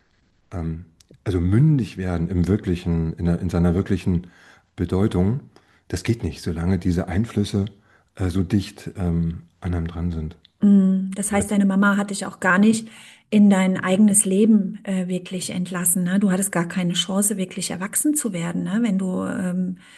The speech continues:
Speaker 2: trotzdem noch so in den Fängen deiner Mutter warst, ne?
Speaker 1: Erwachsen werden im Sinne von sein Leben managen, schon,
Speaker 2: Ja.
Speaker 1: aber
Speaker 2: Mhm.
Speaker 1: erwachsen werden im Sinne von wirklich reifen und seine Identität wirklich zu finden und auch zu
Speaker 2: Mhm.
Speaker 1: leben,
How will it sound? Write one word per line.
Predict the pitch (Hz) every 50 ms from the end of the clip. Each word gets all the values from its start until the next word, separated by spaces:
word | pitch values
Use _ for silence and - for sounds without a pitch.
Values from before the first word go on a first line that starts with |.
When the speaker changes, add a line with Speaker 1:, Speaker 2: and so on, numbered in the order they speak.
| - _ _ _ _ _ _ - 151
Speaker 2:
trotzdem | - - 208 - - - 226 208 214
noch | 208 208 202 208 -
so | - - 190 185
in | - 180 180
den | 175 170 170
Fängen | - - - - 226 247 294 302 254 208 190 185
deiner | 180 170 170 170 175 175
Mutter | 175 180 180 180 - - - -
warst, | - - - 180 - - - - -
ne? | 185 180 208 247 262 - - _ _ _ _ _ _ _ _ _ _ _ -
Speaker 1:
Erwachsen | 131 107 85 110 120 - - - 135
werden | 135 131 127 127
im | 120 113
Sinne | 104 110 117 127 120 -
von | - 110 101 104 110 120 - - - -
sein | 101 98 92 90
Leben | 87 85 101 - 160 160
managen, | 165 175 185 185 175 - 180 180 202 175
schon, | - 208 196 196 185
Speaker 2:
Ja. | 180 - - - _ _ _ _ _ _ _
Speaker 1:
aber | - 107 101 101 104
Speaker 2:
Mhm. | 110 131 -
Speaker 1:
erwachsen | - - - - - 110
werden | 98 101 98 98 110 104
im | 98 87
Sinne | 98 107 101 98
von | 92 - 90 87 82
wirklich | 127 - - 113 92 - -
reifen | 80 80 87 143 156 151 139 113 90 85 - - - - - - - _ _ _ _ _ _
und | - 113 104 104 101 98 - - -
seine | 107 104 101 95 98 95 87 85 82 82 85 -
Identität | - 104 101 98 92 87 92 85 - - - 110 147 - -
wirklich | 101 95 - - 95 -
zu | - 92
finden | - - - 139 147 139 120 101 87
und | 101 92 95
auch | - 95 - 202
zu | 196 - -
Speaker 2:
Mhm. | 180
Speaker 1:
leben, | 180 143 139 110 120 147 165 -